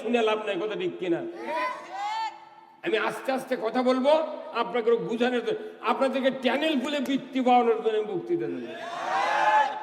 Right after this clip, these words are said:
এটি শিখলে লাভ নেই, মানুষের বোঝা লাগবে জিনিসটা।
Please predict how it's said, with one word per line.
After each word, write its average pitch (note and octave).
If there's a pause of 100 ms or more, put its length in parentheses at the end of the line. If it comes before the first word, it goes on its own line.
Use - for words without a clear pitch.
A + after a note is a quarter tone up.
(760)
এটি A3+
শিখলে C4
লাভ A#3+
নেই, A3+
মানুষের A#3
বোঝা G#3+
লাগবে E3+
জিনিসটা। C#3+